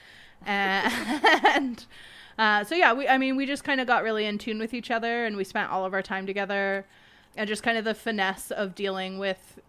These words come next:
Peter. <laughs> I didn't realize it until we were, like, going over this episode. I was like, "Oh, I don't give Peter enough credit." He really taught me a lot of what I know about, like, communication and listening to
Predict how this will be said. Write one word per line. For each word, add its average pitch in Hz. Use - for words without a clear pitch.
Peter. 233
<laughs> -
I 302
didn't 370
realize 269
it 220
until 208
we 202
were, 196
like, 190
going 190
over 185
this 196
episode. 226
I 226
was 202
like, 190
"Oh, 254
I 277
don't 466
give 415
Peter 277
enough 233
credit." -
He 277
really 226
taught -
me 202
a -
lot 170
of 190
what 180
I 165
know 170
about, 170
like, 185
communication 254
and 208
listening 196
to 185